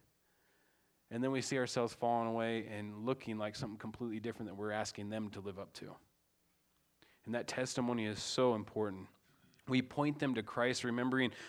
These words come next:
that it's their heart that needs repaired, and only God can do that.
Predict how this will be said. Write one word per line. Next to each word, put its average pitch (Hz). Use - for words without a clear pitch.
that 131
it's 131
their 117
heart -
that -
needs 117
repaired, 110
and 110
only 117
God 107
can 104
do 110
that. 92